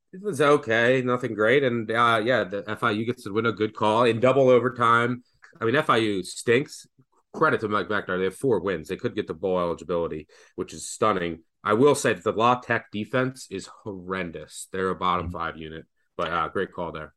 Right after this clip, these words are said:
Speaker 2: Yeah, and I would like to say thank you for our producers for putting in a nice, uh, uh, voicemail. We don't get a lot of those, and, and, uh,
Speaker 1: Well, we do get a lot, but they don't put 'em in.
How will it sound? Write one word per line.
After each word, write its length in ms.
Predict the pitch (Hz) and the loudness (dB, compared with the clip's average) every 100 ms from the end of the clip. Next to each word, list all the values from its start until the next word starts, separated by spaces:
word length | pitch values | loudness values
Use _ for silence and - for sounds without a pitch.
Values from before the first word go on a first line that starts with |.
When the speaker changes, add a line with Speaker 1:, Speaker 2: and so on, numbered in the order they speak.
| _ _ _ | _ _ _
Speaker 2:
Yeah, 220 | 113 147 113 | 2 2 2
and 260 | 117 113 80 50 71 | 2 2 0 -2 -2
I 120 | 123 | 2
would 80 | 120 | 2
like 140 | 120 | 2
to 80 | 101 | 0
say 160 | 123 104 | 2 2
thank 160 | 113 | 2
you 100 | 110 | 2
for 180 | 101 107 | 0 -2
our 60 | 95 | 0
producers 420 | 101 110 123 101 | 0 0 0 -2
for 100 | 104 | -2
putting 260 | 104 104 104 | -2 0 0
in 100 | 98 | 0
a 60 | |
nice, 480 | 92 98 131 123 - - | -2 -2 -2 -4 -6 -6
uh, 20 | |
uh, 560 | 92 87 82 90 87 | -4 -2 -4 -4 -6
voicemail. 460 | 87 101 101 107 90 | -2 -2 -2 -4 -2
We 80 | 98 | 0
don't 160 | 107 | 0
get 100 | 101 | -2
a 60 | 104 | -2
lot 180 | 92 90 | -2 -2
of 80 | 90 | -2
those, 320 | 92 92 85 | -4 -4 -6
and, 240 | 87 87 | -8 -6
and, 320 | 87 85 85 | -6 -4 -2
uh, 220 | 87 87 85 | -2 0 2
Speaker 1:
Well, 80 | 180 | 2
we 80 | |
do 160 | 170 240 | 2 2
get 140 | 196 | 2
a 40 | 143 | 2
lot, 260 | 131 117 117 | 2 0 0
but 60 | |
they 60 | 127 | -2
don't 160 | 127 | -2
put 140 | 123 107 | -2 -4
'em 80 | 98 | -4
in. 240 | 87 78 | -6 -10